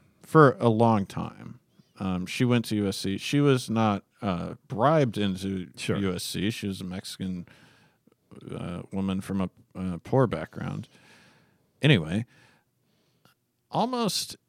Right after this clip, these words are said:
Speaker 1: I would say eighty percent of her friends that went to U S C were
Speaker 2: Yeah.
Speaker 1: total fucking douchebags.
Speaker 2: <laughs> Yes.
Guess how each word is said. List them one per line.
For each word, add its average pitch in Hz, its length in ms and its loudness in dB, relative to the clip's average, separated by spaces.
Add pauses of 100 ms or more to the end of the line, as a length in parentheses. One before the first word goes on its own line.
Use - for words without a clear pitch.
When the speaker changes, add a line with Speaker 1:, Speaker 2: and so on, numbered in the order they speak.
(300)
Speaker 1:
I 202 120 -2
would 185 100 -6
say 160 240 2 (140)
eighty 120 260 2
percent 120 340 0
of 113 60 2
her 104 60 0
friends 104 500 -2
that 107 140 -4 (160)
went 123 240 0
to 151 120 0
U 156 160 2
S 151 120 -2
C 160 280 -2
were 113 160 -4
Speaker 2:
Yeah. 92 80 -6
Speaker 1:
total 110 380 -4
fucking 98 560 -8
douchebags. 120 800 -4
Speaker 2:
<laughs> - 160 -6
Yes. - 340 -12